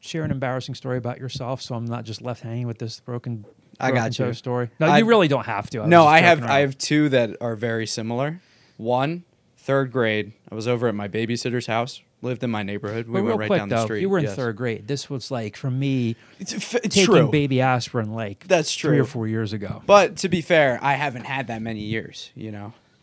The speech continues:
Speaker 2: And I've had a lot of injuries. Those were just the two that came to mind.
Speaker 1: Remember that time you called me really old on a podcast?
Speaker 2: That's not true. I
Speaker 1: Yeah.
Speaker 2: just said
Speaker 1: I
Speaker 2: haven't
Speaker 1: haven't
Speaker 2: had
Speaker 1: had
Speaker 2: as
Speaker 1: that
Speaker 2: many
Speaker 1: many years.
Speaker 2: I haven't had as many years as Javon.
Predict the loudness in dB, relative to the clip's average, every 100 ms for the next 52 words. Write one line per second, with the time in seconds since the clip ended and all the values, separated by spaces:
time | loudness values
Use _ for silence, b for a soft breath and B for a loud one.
0 | _ -6 -6 -4 -4 -2 -2 0 0 -2
1 | -2 -6 -6 -8 -10 -8 -6 -6 -8 -10
2 | -12 -8 -8 -6 -8 -10 -8 -10 -8 -2
3 | 2 2 2 -2 -2 -2 0 -2 -2 -2
4 | -2 -2 -4 -4 -6 -6 -8 -6 -6 -6
5 | 2 2 2 0 -2 0 0 2 4 4
6 | 4 2 6 6 6 6 6 4 4 2
7 | 4 2 2 2 2 0 -2 0 2 4
8 | 6 4 4 0 0 0 0 0 -4 -6
9 | -8 -6 -4 -6